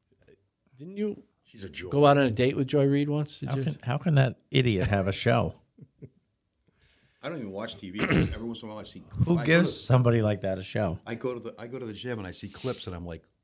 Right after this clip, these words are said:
Speaker 2: "What am I watching?" <laughs> I'm literally standing there looking at the
Speaker 3: She,
Speaker 2: screen going,
Speaker 3: she's a
Speaker 2: "What am I
Speaker 3: joke.
Speaker 2: watching here?"
Speaker 3: And, but they, <clears throat> they let her on T V.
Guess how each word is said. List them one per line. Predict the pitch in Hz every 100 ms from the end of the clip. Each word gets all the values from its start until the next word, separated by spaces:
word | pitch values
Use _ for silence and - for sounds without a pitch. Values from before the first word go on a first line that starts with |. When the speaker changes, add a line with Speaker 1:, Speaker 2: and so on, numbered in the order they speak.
| _ _ _ _
Speaker 2:
"What | - 123
am | 139
I |
watching?" | 131 127 127 - -
<laughs> | -
I'm | 254 - - - - 202 220 180
literally | 233 170
standing | 120 180 175
there | 131
looking | 127 135
at | 123
the | 131
Speaker 3:
She, | 107
Speaker 2:
screen | 131 147
going, | -
Speaker 3:
she's | - 160
a | 147
Speaker 2:
"What | 123
am | 165
I | 170
Speaker 3:
joke. | 131 -
Speaker 2:
watching | - -
here?" | - _ -
Speaker 3:
And, | 117
but | 123 139
they, | 151 151 147 _
<clears throat> |
they | - 139 143 127
let | 143 143
her | 151
on | 147 156
T | 160
V. | 160 190